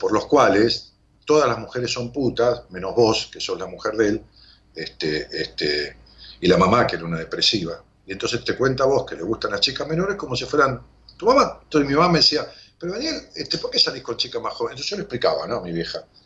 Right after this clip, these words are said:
Me preguntaba, porque era mi mamá, ¿qué problema había? Eh, yo no salía con mi mamá. Ella era mi mamá.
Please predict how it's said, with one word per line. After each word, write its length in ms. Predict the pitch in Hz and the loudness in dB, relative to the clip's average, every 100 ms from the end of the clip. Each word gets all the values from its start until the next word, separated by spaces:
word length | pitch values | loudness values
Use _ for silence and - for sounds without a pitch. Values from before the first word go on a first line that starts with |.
| - | -6
Me 80 | 185 | 4
preguntaba, 380 | 214 139 - | 6 6 4
porque 140 | - - | 4 2
era 100 | 165 | 2
mi 120 | 117 | 0
mamá, 400 | 98 151 185 - | -2 2 2 0
¿qué 60 | - | -8
problema 320 | 113 110 104 | -8 -6 -6
había? 360 | 98 95 82 - _ _ - | -8 -8 -14 -18 _ _ -12
Eh, 520 | 92 87 87 85 85 | -10 -8 -8 -8 -2
yo 120 | 101 | 2
no 80 | 131 | 2
salía 280 | - 135 170 | 4 2 2
con 120 | 165 | 0
mi 80 | 180 | -6
mamá. 340 | 175 - - - _ - - | -6 -6 -8 -12 _ -20 -12
Ella 400 | - 117 160 196 | -2 4 6 6
era 140 | 113 92 | 2 -4
mi 140 | 90 | -8
mamá. 420 | 85 143 160 - | -4 -2 -2 -4